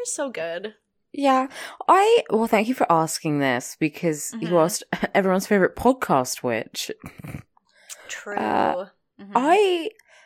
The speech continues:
Speaker 2: okay, here's my thing. I, I don't believe in curses. I'm a, a whole believer of, you know, you point one finger and you have four pointing back at you.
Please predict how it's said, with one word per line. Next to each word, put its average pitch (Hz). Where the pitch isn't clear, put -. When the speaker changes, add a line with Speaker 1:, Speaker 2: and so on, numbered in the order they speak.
Speaker 2:
okay, 180
here's 185
my 165
thing. 123
I, 311
I 156
don't 156
believe 190
in 196
curses. 160
I'm 165
a, 156
a 180
whole 175
believer 170
of, 156
you 170
know, 139
you 151
point 156
one 156
finger 160
and 151
you 160
have 143
four 135
pointing 156
back 147
at -
you. 80